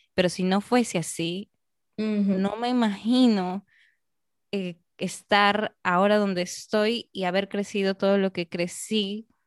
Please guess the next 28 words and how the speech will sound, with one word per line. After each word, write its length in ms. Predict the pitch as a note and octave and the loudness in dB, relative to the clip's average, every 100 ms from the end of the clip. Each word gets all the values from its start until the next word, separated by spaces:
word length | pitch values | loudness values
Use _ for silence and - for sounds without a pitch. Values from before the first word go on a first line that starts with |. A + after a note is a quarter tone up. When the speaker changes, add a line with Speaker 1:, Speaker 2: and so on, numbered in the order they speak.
| _ _ _ _ - | _ _ _ _ 0
Speaker 1:
porque 440 | G3 G3 G3 G3 | 2 4 4 2
Speaker 2:
Ujú. 0 | |
Speaker 1:
no 220 | G3+ G#3+ | 2 2
me 120 | A#3+ A#3+ | 4 4
lo 100 | G#3 | 4
hubieran 320 | A3 A3 G#3 | 2 2 0
permitido 960 | G#3 F#3 F3 - G3 G3 F#3+ F#3 - _ | -2 -2 -4 -2 0 2 2 0 -2 _
tal 200 | F#3+ F#3 | 0 0
vez 560 | F#3 F#3 F#3+ - - - | 2 0 -2 -10 -16 -4
por 120 | G3+ | 0
alguna 380 | F#3 F#3 G3+ F#3+ | 0 2 0 0
u 120 | F#3 | 2
otra 220 | F#3 G#3 G3 | 2 0 -4
razón. 580 | E3+ E3+ - A3+ G#3 | -4 -6 -4 -2 -2
Entonces 480 | E3+ F3 G3+ G3 G3 | -2 -4 -4 -2 -6
siento 500 | - G#3 G#3+ A3 A#3+ | -6 -4 -2 -2 -6
que 160 | - G3 | -6 -8
sí, 720 | - - - G#3 G#3 G#3 _ _ _ - | -8 -12 -4 -2 -2 -4 _ _ _ -2
esos, 460 | G#3+ A#3 A3 - G#3 | 0 0 -4 -6 -4
ese, 260 | A3 A3 - | -2 -2 -6
ese, 360 | G#3+ A#3 A#3 G#3+ | -4 -4 -4 -6
esa 180 | A#3+ | -4
definición 480 | A#3 G#3+ F#3+ - F#3 | -4 -2 -6 -4 -4
de 60 | F#3 | -4
subcultura 560 | F#3 - G3 F#3 F3+ | -8 -4 -4 0 -2
es 100 | F#3 | 0
bastante 400 | F#3 - F3+ F3 | -2 -4 -6 -4
importante. 840 | F3+ E3+ D#3+ - F#3 F3+ - F#3+ | -6 -6 -8 -6 -6 -6 -10 -12